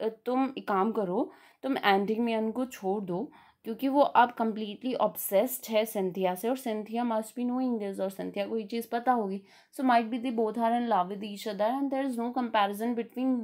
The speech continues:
you and the queen, क्योंकि तुम उसकी maiden, अ, lady in waiting हो और वो तुम्हारी क्वीन है,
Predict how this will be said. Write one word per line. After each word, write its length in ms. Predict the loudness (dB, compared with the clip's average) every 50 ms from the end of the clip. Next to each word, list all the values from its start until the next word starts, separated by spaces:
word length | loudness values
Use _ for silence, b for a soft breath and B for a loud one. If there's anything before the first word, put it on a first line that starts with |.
| -2
you 180 | -2 -2 0 2 0 0 -2 B B B B B B -2 0
and 240 | 2 2 2 2 2
the 140 | 0 0 -2 -4 -4 -4
queen, 380 | -2 0 0 0 0 -2 -4
क्योंकि 400 | -6 -8 -6 -6 -6 -8 -8 _ -6
तुम 280 | -4 -2 0 0 0 -2
उसकी 320 | -4 -6 -8 -6 -4 -2
maiden, 480 | 0 0 0 0 -2 -2 -2 -2 -2 -4 -6 -10 _ _ -8
अ, 240 | -4 -2 -2 -2 -2 -4 -8 -12 _ _ _ _ _ _ _ _ _ _ _ _ _ _ _ -4
lady 360 | 0 2 2 2 2 2 0 2
in 180 | 2 0 2 2
waiting 420 | 2 0 2 2 0 2 2 0
हो 160 | 0 0 0
और 180 | 0 0 0 0
वो 220 | 0 0 0 0
तुम्हारी 560 | 0 0 -2 -4 -2 -2 -2 -2 -4 -8 -10 -10 -8
क्वीन 300 | -4 -2 0 0 0 0
है, 260 | -2 -2 -4 -6 -6